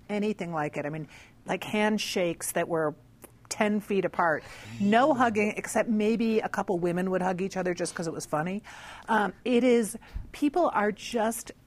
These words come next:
acting unbelievably stiff and, I would say, stupid. You know, there's, it's pretty simple what to do. Do not be a shoal. Do not treat people horribly.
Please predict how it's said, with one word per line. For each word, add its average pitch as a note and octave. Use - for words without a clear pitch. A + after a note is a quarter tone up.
acting F#3+
unbelievably A3
stiff F#3+
and, F#3+
I E3+
would E3
say, D#3
stupid. -
You C#4
know, C4+
there's, C#4
it's -
pretty F#4
simple C4
what G3
to A3
do. F3
Do A#3+
not A3+
be B3+
a B3+
shoal. A#3+
Do A#3+
not A3
treat A#3
people G#3+
horribly. B3+